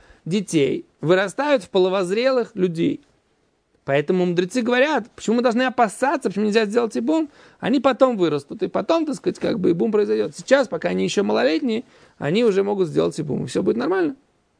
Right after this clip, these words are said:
То есть они полагаются на то, что большинство детей вырастут в половозрелых людей.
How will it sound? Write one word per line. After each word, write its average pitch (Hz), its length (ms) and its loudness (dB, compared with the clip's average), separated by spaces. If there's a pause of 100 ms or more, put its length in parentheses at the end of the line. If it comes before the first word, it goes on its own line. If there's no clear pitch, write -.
(540)
То 180 100 4
есть 180 160 -2
они 190 240 0
полагаются 196 720 2
на 214 160 -2
то, - 180 -2
что 143 140 -4
большинство 175 800 2
детей 143 420 -2
вырастут 220 380 -2
в - 40 -20
половозрелых 202 600 0
людей. 208 340 -2